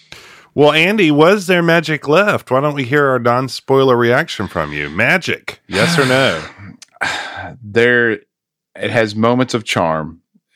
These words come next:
Speaker 2: Uh, I think the l-, actors,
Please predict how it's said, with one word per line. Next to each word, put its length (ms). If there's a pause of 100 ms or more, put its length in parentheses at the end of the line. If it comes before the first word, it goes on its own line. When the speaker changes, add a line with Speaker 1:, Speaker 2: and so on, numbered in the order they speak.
(160)
Speaker 2:
Uh, 320
I 80
think 420 (220)
the 160
l-, 500
actors, 840